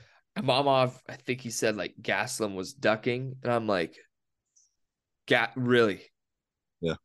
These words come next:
Speaker 1: 'Cause he, 'cause he pulled out of their fight. L-, let me double check so I'm not wrong. But I think Kelvin pulled out of their fight back in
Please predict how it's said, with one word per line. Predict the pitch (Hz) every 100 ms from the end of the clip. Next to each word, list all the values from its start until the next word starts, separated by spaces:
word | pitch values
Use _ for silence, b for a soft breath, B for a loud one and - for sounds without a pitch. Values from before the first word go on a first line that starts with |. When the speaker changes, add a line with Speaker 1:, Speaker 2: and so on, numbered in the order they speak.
| -
Speaker 1:
'Cause | 123
he, | 131
'cause | 131 147
he | 131
pulled | 113 143 147
out | 139 127
of |
their | 117 107
fight. | - 110 - - b b _ -
L-, | - _
let | 127
me | 143
double | 143 143 147
check | 135 135 117 - _ b _ _ -
so | - 123
I'm | 107
not | 107 -
wrong. | 110 98 95 104 _ _ -
But | 90 -
I | 117
think | 131 117 - -
Kelvin | - 135 135 123 113
pulled | - 120
out | 117 110
of | 107
their | 104
fight | - 117 101
back | - 104 107
in | 104